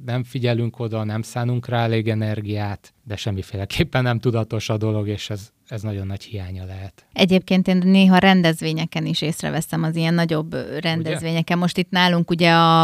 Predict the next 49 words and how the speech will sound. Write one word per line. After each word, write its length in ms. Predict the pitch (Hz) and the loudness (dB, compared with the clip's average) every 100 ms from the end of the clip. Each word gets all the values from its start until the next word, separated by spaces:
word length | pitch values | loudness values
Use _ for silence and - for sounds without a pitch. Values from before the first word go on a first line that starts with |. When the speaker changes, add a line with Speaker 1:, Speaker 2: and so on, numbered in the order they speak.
| 160 | 2
Speaker 2:
a 120 | 175 | -2
sörfesztivál 680 | - 175 - 156 - 156 151 | 0 0 0 -4 -4 -2 -2
szokott 400 | - 160 156 - | -4 -6 -6 -4
ilyen 180 | 160 156 | -2 0
lenni, 180 | 160 | 2
meg 180 | 160 151 | 2 0
a 20 | |
bányásznap, 720 | 156 160 147 151 143 - 175 180 | 4 6 6 4 0 0 -2 0
ahova 140 | 175 | 0
Speaker 1:
Igen, 120 | 160 156 | 0 0
Speaker 2:
ugye 120 | 160 | 0
Speaker 1:
igen, 120 | - 160 | -2 -4
Speaker 2:
cégek 280 | 160 160 156 | -4 -4 -6
is 80 | 147 | -8
Speaker 1:
így 80 | 143 | -6
van, 80 | 135 | -6
Speaker 2:
kitelepülnek, 800 | 135 156 151 165 165 185 214 220 | -4 -4 -2 0 2 4 4 2
Speaker 1:
így 80 | 175 | -4
Speaker 2:
és 60 | |
Speaker 1:
van. 80 | 104 | -8
Speaker 2:
akkor 140 | 131 160 | -6 -2
hoznak 380 | 175 165 156 | -2 -2 -8
különböző 520 | - 165 156 156 - 160 | -8 -6 -6 -6 -10 -2
játékokat, 1080 | 156 160 160 160 - 156 - 160 160 160 - - - - | 4 6 4 -2 -4 -8 -4 0 0 -2 -8 -16 -16 -16
Speaker 1:
Igen. 140 | - | -10
Speaker 2:
és 100 | - | -4
ott 180 | 202 208 | -4 -2
is 120 | 185 | -2
nagyon 260 | - 170 160 | -2 -2 -2
sokszor 440 | - 175 - 170 | -4 -6 -4 -4
volt 360 | 170 170 160 - | -2 0 -2 -2
már 300 | 170 160 160 | -2 0 0
olyan, 380 | 156 170 180 190 | 2 4 6 8
hogy 140 | 170 | 6
találkoztam 580 | - 170 151 160 156 160 | 4 2 2 0 -4 -4
olyan 240 | 160 147 156 | -2 -2 -2
céggel, 360 | 160 170 170 | -2 0 0
akiknél 580 | 165 - 170 - 165 170 | 0 -2 -8 -4 -2 0
ugye 240 | 170 175 | 2 4
így 260 | 175 180 175 | 4 4 2
nem 180 | - 226 | 6 8
tudtad, 360 | 202 - 208 - | 6 4 2 4
hogy 120 | 202 | 4
most 200 | 202 - | 2 2
ki 100 | 226 | 0
kihez 400 | - 208 185 180 | 2 4 4 4
tartozik, 600 | - 185 160 147 160 - | 4 4 4 -4 -6 -6
hogy, 200 | - 160 | -4 0
hogy, 180 | 156 | 0